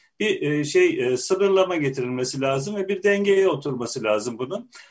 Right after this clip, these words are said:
Ama bu dengeye otururken de öncelik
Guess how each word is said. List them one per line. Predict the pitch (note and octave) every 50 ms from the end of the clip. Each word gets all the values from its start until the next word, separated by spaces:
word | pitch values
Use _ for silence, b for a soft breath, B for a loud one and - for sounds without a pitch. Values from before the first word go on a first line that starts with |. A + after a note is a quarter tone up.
| b b
Ama | - F#3+ A3 A3+ G#3 F3 D#3+
bu | F#3 G#3 G3+
dengeye | G3+ G3 G3 G3 F#3+ F#3+ G3 A3
otururken | A#3 G#3+ F#3+ - F#3+ E3+ E3 D#3 D3 D3 D#3+ D3+ D3+ E3+ F#3
de | G3
öncelik | F#3 - E3 D#3 F3+ G3 F#3+ F#3+ F#3 F#3+ F#3 G3 A3+ A3 A3